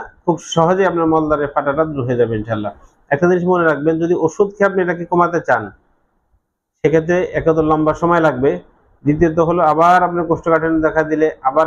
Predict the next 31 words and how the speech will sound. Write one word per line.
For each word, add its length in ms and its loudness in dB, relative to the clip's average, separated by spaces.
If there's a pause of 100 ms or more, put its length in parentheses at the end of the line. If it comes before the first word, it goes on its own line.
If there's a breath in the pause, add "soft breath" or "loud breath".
কিন্তু 180 -2
এটা 160 -4
ফেটে 200 -4
যাওয়ার 180 0
সম্ভাবনা। 460 -4
সেজন্য 280 0 (480)
আপনি 200 -2
যদি, 140 2 (200)
যদি 140 0 (100)
আপনার 180 0 (100)
ডেইলি 200 2 (120)
লাইফ 220 2 (340)
চেঞ্জ 160 2 (120)
করে 200 2
ফেলেন, 200 0 (460)
একটা 200 0
নিয়মের 300 2
মধ্যে 200 0 (120)
আসেন 220 -2 (500)
এবং 220 4 (360)
ওষুধ 260 0
দিয়ে 160 4
যে 120 2
উপকারটা 360 0
আপনাকে 220 -2 (100)
করে 220 4
দিবে, 140 0 (100)
সেটাকে 360 0
ধরে 200 2
রাখার 280 0
জন্য 160 0